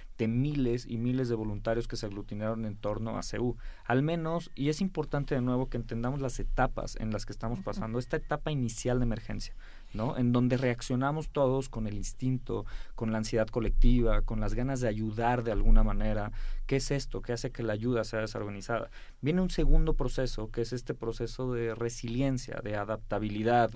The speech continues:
Speaker 1: de empezar a entender qué pasó, para qué sigue, si soy damnificado,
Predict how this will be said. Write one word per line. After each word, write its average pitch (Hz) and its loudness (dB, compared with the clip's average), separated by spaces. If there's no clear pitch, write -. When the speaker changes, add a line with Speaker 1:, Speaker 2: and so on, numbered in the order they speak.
Speaker 1:
de 107 -2
empezar 120 2
a 151 2
entender 123 0
qué 135 0
pasó, 123 2
para 110 2
qué 127 -2
sigue, 117 2
si - -4
soy 139 2
damnificado, 117 2